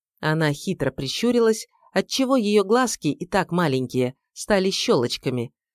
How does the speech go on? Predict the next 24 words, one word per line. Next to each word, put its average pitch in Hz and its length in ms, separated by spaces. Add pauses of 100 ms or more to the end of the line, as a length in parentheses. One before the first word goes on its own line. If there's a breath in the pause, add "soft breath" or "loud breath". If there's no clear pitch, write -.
расплылась 233 720
в 147 60
улыбке 214 640
и 277 120
выдала 202 380
свою 220 440
трактовку. 131 760 (640)
Вы 262 320
предполагаете, 220 920
думая 240 380
про 269 240
обычных 202 540
людей. 143 480 (360)
А 175 180
Борька 165 400
необычный, 220 920 (240)
он 285 160
сверхгениальный. 185 1120 (260)
Но 277 260
что - 240
касается 208 500
подлости, 123 720 (340)
улавливаете 180 760
разницу? 135 640